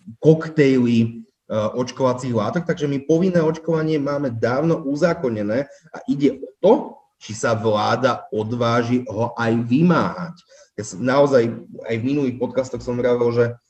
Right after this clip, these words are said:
povinné očkovanie treba vážiť naozaj na chirurgických váhach.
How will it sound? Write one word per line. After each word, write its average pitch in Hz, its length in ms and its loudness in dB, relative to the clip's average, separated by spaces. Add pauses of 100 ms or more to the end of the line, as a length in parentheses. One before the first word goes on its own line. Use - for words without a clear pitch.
(280)
povinné 165 320 4
očkovanie 135 480 0
treba 123 480 2
vážiť 117 320 0
naozaj 113 320 0
na 113 160 0
chirurgických 123 960 0
váhach. 90 560 -4